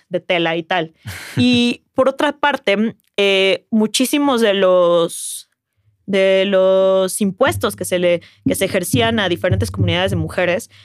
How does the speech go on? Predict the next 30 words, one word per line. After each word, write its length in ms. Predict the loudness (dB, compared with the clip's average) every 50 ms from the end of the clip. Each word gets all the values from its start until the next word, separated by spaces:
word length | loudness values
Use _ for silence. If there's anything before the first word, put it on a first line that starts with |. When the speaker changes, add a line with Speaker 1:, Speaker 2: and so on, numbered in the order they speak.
| _ _
Speaker 1:
se 140 | -4 -2 -2
hacían 260 | -2 0 -2 -2 -2
con, 180 | -2 -4 -4 -6
por 220 | _ -4 -2 -2
medio 340 | -2 -2 0 0 0 0 2
de, 340 | 0 0 0 -2 -4 -6 -6
del 220 | -4 -2 -2 -2 -2
textil. 460 | -4 -6 -2 0 0 0 0 -2 -8 _ _ -6
O 80 | -4
sea, 100 | 0 0
era 160 | 0 0 -2 -2
como 240 | -4 -2 0 0
de 140 | 0 -2 -2
que, 100 | -2 0
"Ah, 160 | 0 0 0 0
mona, 280 | 0 -2 -2 -2 -2 0
eres 220 | 0 0 0 0
talana, 440 | 0 0 0 2 0 0 -2 -2 -4
hazme 260 | -4 -4 -4 -4 -2 -2
hilo". 320 | -2 -2 -4 -6 -8 -10 _ _ _ _ _ _ _ _ _ _
Y 480 | -2 0 0 2 2 0 0 -2 -4 _ _ _ _ _ _ _ _ _
pensemos 460 | -2 -2 0 0 0 0 0 -2 -2
tan 220 | -2 -2 -2 -2 -2
solo 260 | -2 0 0 0 0
un 140 | 0 -2 -2
poco 460 | -2 -2 0 0 0 0 0 -2 -2 -2
en 160 | -2 0 0
lo 140 | 0 0 0
que 80 | -2
implica 680 | -2 -2 -4 -2 -2 -2 -2 -2 -2 -2 -2 -2 -2 -4